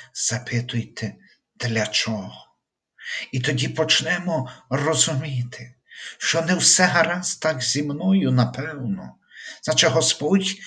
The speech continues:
хоче очистити мене, наблизити мене до себе. На жаль, священники бувають останньою інстанцією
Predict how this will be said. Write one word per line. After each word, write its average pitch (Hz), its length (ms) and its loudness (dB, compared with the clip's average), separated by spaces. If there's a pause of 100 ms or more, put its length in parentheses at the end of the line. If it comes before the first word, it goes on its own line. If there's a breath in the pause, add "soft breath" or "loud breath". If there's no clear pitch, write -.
(160 loud breath)
хоче 175 400 6
очистити 156 1040 2
мене, 104 440 -6 (440 loud breath)
наблизити 139 880 0
мене 104 280 0
до 104 160 -8
себе. - 460 -8 (3750 loud breath)
На 117 120 4
жаль, 131 360 2 (1700 loud breath)
священники 139 1080 6 (180)
бувають 131 720 -2
останньою 131 1040 2
інстанцією 117 1400 0